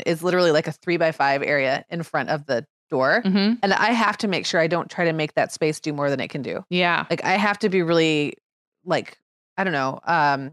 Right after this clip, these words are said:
Speaker 1: not overly optimistic about how much crap I
Speaker 2: Yeah.
Speaker 1: can cram into that area, which means the drop zone might only get one-tenth of the things that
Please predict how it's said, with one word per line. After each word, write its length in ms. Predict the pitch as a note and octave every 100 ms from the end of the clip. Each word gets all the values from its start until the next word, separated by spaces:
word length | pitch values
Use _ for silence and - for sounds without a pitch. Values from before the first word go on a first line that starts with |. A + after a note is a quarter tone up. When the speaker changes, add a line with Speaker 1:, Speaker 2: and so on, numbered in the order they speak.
| _ -
Speaker 1:
not 240 | F3+ E3
overly 360 | F3+ F#3 F3 F3
optimistic 800 | E3+ - E3 G3+ - D3+ B2+ -
about 220 | E3 E3
how 120 | -
much 200 | F3+ D3+
crap 360 | - F3 C3 - _
I 100 | G#3
Speaker 2:
Yeah. 180 | B3+ F#3+
Speaker 1:
can 280 | C4+ A3 A3 _ _ _
cram 340 | - B3 A3+ A3
into 160 | G#3
that 160 | G3+ F#3+
area, 420 | - D4+ A3+ D#3+
which 220 | D#3+ G3
means 280 | G3 G3 F#3+
the 80 | F3+
drop 280 | F3 F3 -
zone 480 | F3 F3 E3 E3+ F3
might 220 | E3+ -
only 240 | F#3 F3+
get 180 | E3+ F3+
one-tenth 720 | E3+ F#3+ A#3 A#3 A3+ A3+ G3+
of 80 | E3+
the 80 | E3+
things 320 | F3 E3 E3+
that 140 | F3+